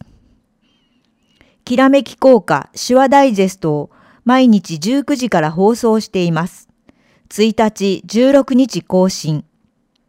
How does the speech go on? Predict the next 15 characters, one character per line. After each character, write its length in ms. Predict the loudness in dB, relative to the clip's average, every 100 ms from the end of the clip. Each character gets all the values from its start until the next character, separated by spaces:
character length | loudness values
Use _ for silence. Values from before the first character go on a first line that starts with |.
| _ _ _ _ _ _
問 200 | 2 4
い 80 | 4
合 100 | 2
わ 140 | 2
せ、 380 | -2 -4 -4 -8 _ _ _ _
秘 100 | -4
書 200 | 0 0
広 300 | 2 2 4
報 220 | 2 0
課、 320 | 0 -4 -4 -12 _ _ _
広 240 | 0 2 4
報 200 | 2 2
広 280 | 2 0 2
聴 240 | 2 2
係、 480 | 0 -2 -4 -4